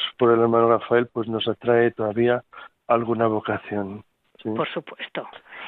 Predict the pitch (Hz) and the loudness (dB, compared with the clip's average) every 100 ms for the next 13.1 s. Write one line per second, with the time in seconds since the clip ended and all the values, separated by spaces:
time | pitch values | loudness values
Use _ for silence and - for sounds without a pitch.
0 | - - 226 220 - 208 214 208 202 196 | -14 -4 2 2 2 2 4 4 2 0
1 | 175 - 214 208 202 226 226 - 208 190 | -2 0 2 2 4 4 4 2 0 2
2 | - 175 160 - 156 180 185 180 180 - | 2 -2 -2 -2 0 2 4 2 -2 -6
3 | 175 160 - 185 175 139 - 185 - 170 | -4 -6 -4 0 0 -2 -4 -6 -2 -2
4 | 196 254 - 247 - - 226 220 196 165 | 2 0 2 0 0 0 -2 0 2 2
5 | 110 - - 185 208 127 131 165 180 208 | 0 -4 -6 0 2 4 2 0 -2 -2
6 | 190 - 190 202 196 - - - - - | -4 -6 0 2 2 -2 -12 -12 -14 -14
7 | - 226 208 214 214 240 269 294 277 226 | 0 2 4 2 4 4 6 6 6 4
8 | - 202 247 294 247 175 - 220 214 220 | 2 4 4 4 4 0 0 2 2 0
9 | 196 226 220 214 208 190 208 233 196 175 | 0 0 4 4 4 2 4 4 4 2
10 | 170 180 220 202 196 190 - 214 196 185 | 2 2 2 2 2 0 -4 0 2 2
11 | 185 - 165 202 214 185 175 160 143 - | 0 -2 0 2 4 0 -2 -2 -4 -2
12 | 196 180 160 151 165 - 180 - 147 120 | 0 2 2 2 0 0 -2 0 2 2